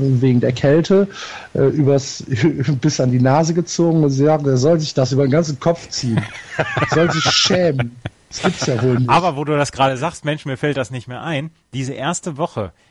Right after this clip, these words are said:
Speaker 2: ich habe diese erste Woche so derbe genossen, so viele tolle Spiele, so viele lustige Geschichten, die es in dieser ersten Woche schon gegeben hat. Großartig. Also ganz ehrlich, ich war selten so begeistert von einem Saisonstart in der M L B wie dieses Jahr.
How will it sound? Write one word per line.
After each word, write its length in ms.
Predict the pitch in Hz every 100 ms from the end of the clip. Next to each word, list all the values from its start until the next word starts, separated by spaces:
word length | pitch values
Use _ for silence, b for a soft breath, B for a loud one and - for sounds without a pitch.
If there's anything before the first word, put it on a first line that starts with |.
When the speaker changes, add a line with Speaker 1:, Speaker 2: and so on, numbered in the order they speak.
| _
Speaker 2:
ich 160 | 117 139
habe 220 | 139 117
diese 240 | 110 107
erste 360 | 117 143 - 110
Woche 240 | 110 107
so 420 | 98 98 143 196 165
derbe 520 | 92 123 131 175 151
genossen, 680 | 131 123 147 - 113 107
so 260 | 87 110 180
viele 360 | - 160 147 -
tolle 320 | - 160 180
Spiele, 480 | - - 170 160 110
so 160 | 127
viele 360 | 156 185 151 135 b b b -
lustige 520 | 120 185 - 170 143
Geschichten, 480 | 131 - - - 117
die 60 | 110
es 80 |
in 80 | 127
dieser 140 | 113 117
ersten 300 | 110 - 120
Woche 160 | 120 131
schon 200 | 117 104
gegeben 300 | 98 123 104
hat. 180 | 107 -
Großartig. 520 | 110 107 80 - - _ _ _
Also 200 | 131 135 151
ganz 220 | 151 185
ehrlich, 240 | 147 151
ich 140 | 139 -
war 120 | 123
selten 420 | 110 160 202 160 120
so 140 | 175
begeistert 480 | 165 147 156 - 151
von 100 | 143
einem 160 | 120 117
Saisonstart 560 | 113 135 147 135 123
in 80 | 101
der 120 | 113
M 120 | 110
L 100 | 110
B 180 | 98 113
wie 80 | 110
dieses 180 | 104 95
Jahr. 200 | 95